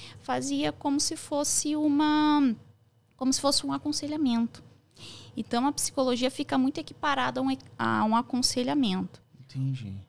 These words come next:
Speaker 1: E aí, o que acontece? Às vezes, o psicólogo, ele acha que só acolher, só escutar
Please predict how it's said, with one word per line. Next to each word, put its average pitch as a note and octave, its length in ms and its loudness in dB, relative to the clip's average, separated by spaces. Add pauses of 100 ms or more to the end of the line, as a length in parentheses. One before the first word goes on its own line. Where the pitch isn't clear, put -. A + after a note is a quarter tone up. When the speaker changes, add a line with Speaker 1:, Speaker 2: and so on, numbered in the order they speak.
(120)
Speaker 1:
E - 120 -2
aí, A3 100 2
o C4 40 -2
que D#4 120 -2
acontece? D4+ 560 0
Às A#3 100 0
vezes, B3 380 0
o C4+ 100 -2
psicólogo, C4 880 0
ele C4 220 0
acha A#3 320 2
que A3 260 -6
só - 480 0
acolher, B3 680 0 (360)
só - 400 -4
escutar D4 920 0